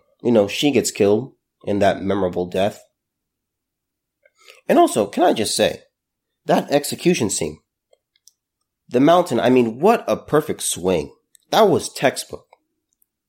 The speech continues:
Not to sound morbid or anything, but really, like, me and my roommate, we just,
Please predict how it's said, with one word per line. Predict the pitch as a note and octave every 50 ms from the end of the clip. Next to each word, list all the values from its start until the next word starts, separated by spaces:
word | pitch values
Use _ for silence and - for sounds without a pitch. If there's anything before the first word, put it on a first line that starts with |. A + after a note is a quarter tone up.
| _ _ - _ -
Not | - A3+ A3+
to | - A2
sound | - F#2 F#2 F#2
morbid | F#2+ A2 C#3 E3+ C#3 G2+
or | F#2 F2+
anything, | E2+ F2 - F#2 F#2
but | F2 F#2+ -
really, | - A2 D#3+ F#3 C3 F#2
like, | E2+ E2+ E2+ - - _ _ _ -
me | - C#3 E3+
and | E3+ C3
my | G#2
roommate, | G2 G2 A#2+ D3 B2+ F#2+ F2+
we | C#3 D3
just, | C#3 A2+ F#2+ - -